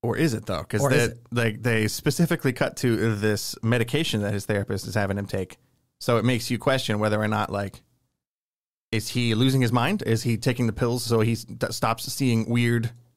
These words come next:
Speaker 1: creepy hallucinations? Or are they drugging him with this medicine so he is seeing fake happy things and he's really stuck in a horrific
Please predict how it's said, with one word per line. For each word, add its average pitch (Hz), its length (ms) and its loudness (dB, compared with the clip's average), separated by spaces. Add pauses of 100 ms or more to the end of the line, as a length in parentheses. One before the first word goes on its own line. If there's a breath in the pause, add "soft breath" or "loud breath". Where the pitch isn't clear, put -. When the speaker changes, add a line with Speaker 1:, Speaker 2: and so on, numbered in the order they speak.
(100)
Speaker 1:
creepy 127 260 -2
hallucinations? 127 720 0 (100)
Or 120 400 4 (460)
are 113 100 0
they 110 80 0
drugging 156 380 0
him 104 220 -4 (300)
with 110 140 -2
this 110 160 0
medicine 107 400 0
so 107 160 -4
he 120 200 -6
is 180 260 2
seeing 107 460 -6 (380)
fake - 420 -4 (120)
happy 123 300 -4
things 110 260 -2
and 113 100 0
he's 117 120 0
really 117 180 2
stuck 117 300 -2
in 110 140 0
a 101 80 2
horrific 113 500 0